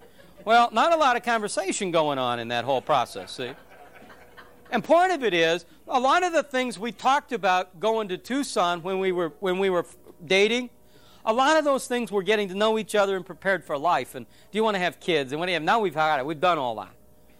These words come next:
But there's still this process of talking and communicating. Gentlemen,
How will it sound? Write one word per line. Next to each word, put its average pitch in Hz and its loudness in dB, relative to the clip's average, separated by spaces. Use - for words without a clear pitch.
But 247 0
there's 254 0
still 330 0
this 311 -2
process 202 -2
of 175 0
talking 160 -4
and 151 -8
communicating. 185 -4
Gentlemen, 165 2